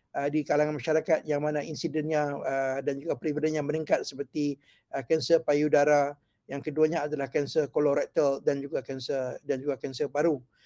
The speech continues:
kanser paru-paru. Uh, yang mana sebahagian besarnya juga seperti kanser paru-paru, uh, disebabkan oleh, uh, aktiviti, uh, merokok,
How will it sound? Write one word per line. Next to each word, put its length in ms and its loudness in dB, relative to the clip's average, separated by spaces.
kanser 240 2
paru-paru. 480 2
Uh, 320 4
yang 160 10
mana 160 8
sebahagian 320 8
besarnya 320 4
juga 320 6
seperti 320 -4
kanser 320 2
paru-paru, 560 0
uh, 960 0
disebabkan 640 2
oleh, 240 6
uh, 560 2
aktiviti, 800 0
uh, 160 0
merokok, 400 2